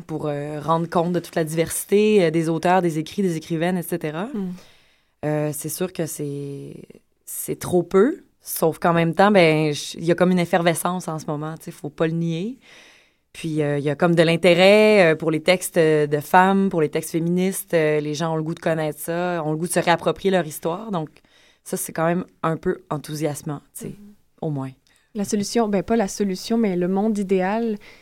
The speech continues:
Speaker 2: est-ce que ce serait pas plutôt que toutes les maisons d'édition aient un peu une trace de féminisme à travers, euh, tous les écrits qu'ils publient, par exemple, sans que ça soit nécessairement toujours des essais politiques,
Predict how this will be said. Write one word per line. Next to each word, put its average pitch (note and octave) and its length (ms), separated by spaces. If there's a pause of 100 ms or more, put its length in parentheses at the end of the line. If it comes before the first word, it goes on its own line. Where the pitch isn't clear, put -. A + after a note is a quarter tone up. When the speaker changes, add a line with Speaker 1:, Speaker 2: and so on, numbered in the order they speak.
(160)
Speaker 2:
est-ce G3 120
que G#3 60
ce G3 120
serait G3 180
pas A3 120
plutôt - 300
que G#3+ 120
toutes A3+ 240
les A3+ 80
maisons G3+ 300
d'édition G3+ 720 (680)
aient G#3 320
un F#3 180
peu G#3+ 180
une G#3 140
trace G#3+ 380
de F#3 80
féminisme G3+ 720
à E3+ 60
travers, F3+ 540
euh, D#3 320
tous - 220
les F#3+ 240
écrits G3+ 220
qu'ils - 140
publient, G3 520 (320)
par G3+ 160
exemple, G#3+ 360
sans A3+ 180
que - 60
ça F3+ 80
soit G#3 220
nécessairement F#3+ 480
toujours G3 380
des F#3 200
essais F3 200
politiques, F#3+ 500